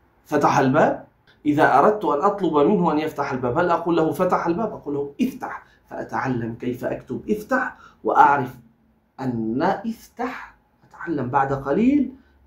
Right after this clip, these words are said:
أن هذه همزة وصل، فلا أضع همزة تحتها، وإنما أضع كسرة. افتح الباب،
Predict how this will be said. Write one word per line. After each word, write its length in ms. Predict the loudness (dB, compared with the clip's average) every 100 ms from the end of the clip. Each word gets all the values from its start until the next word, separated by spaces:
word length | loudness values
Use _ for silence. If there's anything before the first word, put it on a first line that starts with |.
| -14
أن 160 | -8 -6
هذه 500 | -4 -6 -6 -6 -6
همزة 440 | -6 -8 -10 -10 -6
وصل، 680 | -4 -6 -12 -6 -2 0 -2 -6 _ _
فلا 320 | -4 0 2
أضع 180 | 4 4
همزة 720 | 4 2 0 0 0 0 0 0
تحتها، 720 | -2 -4 -4 -2 0 -2 -8 _ _ _
وإنما 420 | -2 2 2 0 -2
أضع 240 | -2 0
كسرة. 380 | 0 -2 -4 -12 _ _ _ _ _ _ _ _ _ -14
افتح 600 | -14 -16 -8 -6 0 4
الباب، 800 | 4 4 -2 -6 -12 -12 -16